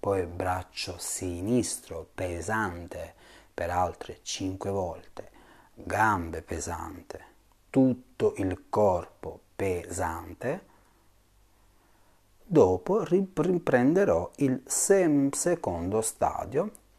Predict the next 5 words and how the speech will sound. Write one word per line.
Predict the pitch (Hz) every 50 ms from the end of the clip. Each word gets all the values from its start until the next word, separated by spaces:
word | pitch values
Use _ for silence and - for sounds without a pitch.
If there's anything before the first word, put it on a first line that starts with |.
| - - _ _ _ _ _ _
con | - 131 113 117 123 120 - - - - _ _ _ _ _ _ _ -
braccio | - 123 123 139 143 139 139 139 - - - - 160 151 - -
destro | 117 101 95 90 90 85 - - - - 139 139 151 180 - - _ _
completamente | - - 117 113 113 - 131 117 - 127 127 139 143 147 151 143 143 - 147 -
caldo | - - 80 80 80 80 78 80 80 80 - 85 -